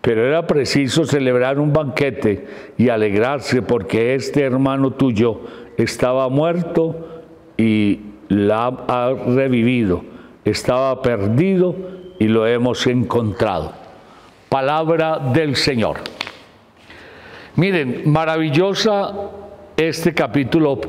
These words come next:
quince y versículos del primero al treinta y dos.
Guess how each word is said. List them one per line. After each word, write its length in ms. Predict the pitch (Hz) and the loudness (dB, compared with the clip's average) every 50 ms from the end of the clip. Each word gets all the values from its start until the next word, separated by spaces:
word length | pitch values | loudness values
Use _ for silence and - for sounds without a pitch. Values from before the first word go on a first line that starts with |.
| - | -2
quince 840 | - 151 156 151 143 131 120 - - 139 147 151 143 147 147 - - - - - - - - - - - - - | 0 0 2 2 2 2 0 0 2 2 2 0 0 -4 -8 -12 -14 -16 -16 -18 -18 -20 -20 -20 -20 -20 -4 0
y 260 | 120 123 120 120 117 | 0 2 2 2 2
versículos 800 | 110 107 107 110 90 - - 143 123 104 - 156 147 135 117 | 2 2 2 0 0 -2 -2 -2 -2 0 0 2 2 2 0
del 200 | 101 113 113 107 | 0 0 0 0
primero 400 | 87 - 101 110 113 117 120 127 | -2 0 0 2 2 2 2 0
al 140 | 131 123 113 | 0 -2 -2
treinta 400 | - 113 107 95 87 - - 92 | -2 -2 -2 -2 -2 -2 -2 -2
y 100 | 82 78 - | -2 -4 -6
dos. 360 | - - 71 - - - - | -6 -6 -6 -8 -12 -18 -20